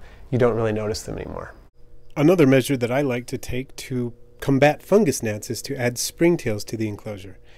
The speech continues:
Springtails serve as a cleanup crew for isopods, just as they do with amphibians, reptiles, and so on. They specialize in eating fungi, just like fungus gnats do, so they can help to outcompete them. If you want to learn more about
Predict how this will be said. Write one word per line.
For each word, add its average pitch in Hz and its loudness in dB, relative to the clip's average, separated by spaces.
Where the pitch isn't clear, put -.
Springtails 185 0
serve 151 0
as 120 -8
a 127 -4
cleanup 151 -2
crew 135 -2
for - -10
isopods, 107 -6
just - -14
as 104 -12
they 117 -10
do 110 -6
with 107 -10
amphibians, 104 -8
reptiles, 107 -12
and 101 -12
so 139 -6
on. 113 -8
They 143 8
specialize 160 2
in 147 4
eating 131 2
fungi, 135 2
just - -2
like 117 -2
fungus 185 4
gnats 101 -6
do, 101 -8
so - -6
they 120 -2
can 110 -4
help 127 -2
to 117 0
outcompete 131 2
them. 92 -6
If - -4
you 139 2
want 151 4
to - 2
learn 143 6
more 135 4
about 113 0